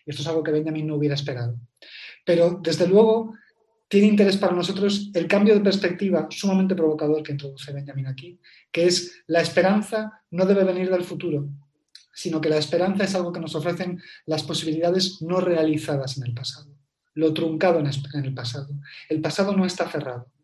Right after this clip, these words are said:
Hay elementos en el pasado que nos permiten encontrar estrategias, energías y posibilidades de encarar los peligros del presente.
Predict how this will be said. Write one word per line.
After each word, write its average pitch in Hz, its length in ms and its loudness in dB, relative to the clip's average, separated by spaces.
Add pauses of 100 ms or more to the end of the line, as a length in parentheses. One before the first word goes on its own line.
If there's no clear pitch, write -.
(400)
Hay 180 160 6
elementos 196 400 4
en 185 60 -2
el 175 100 -4
pasado 202 320 -2
que 202 100 -2
nos 165 120 -6
permiten 196 800 -4 (1040)
encontrar 170 840 0 (760)
estrategias, 202 1040 0
energías 202 800 -2
y 151 60 -8
posibilidades 160 720 -2
de 175 100 6
encarar 170 640 0
los 147 140 -4
peligros 151 360 -4
del 143 120 -8
presente. - 520 -16